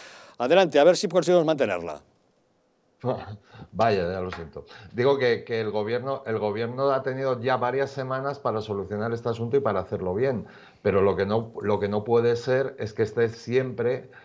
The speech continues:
Speaker 2: sean los demás los que tengan que adelantar el dinero, como el anuncio que han hecho hace poco de que los empresarios no podrían despedir o, o cubrir los, los ca-, los caseros el,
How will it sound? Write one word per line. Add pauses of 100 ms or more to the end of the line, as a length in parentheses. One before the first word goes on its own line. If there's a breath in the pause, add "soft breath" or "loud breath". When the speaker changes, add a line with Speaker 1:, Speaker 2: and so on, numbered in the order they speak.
Speaker 2:
sean
los
demás
los
que
tengan
que
adelantar
el
dinero,
como
el
anuncio
que
han
hecho
hace
poco
de
que
los
empresarios
no
podrían
despedir (360 loud breath)
o,
o
cubrir
los,
los
ca-,
los
caseros
el,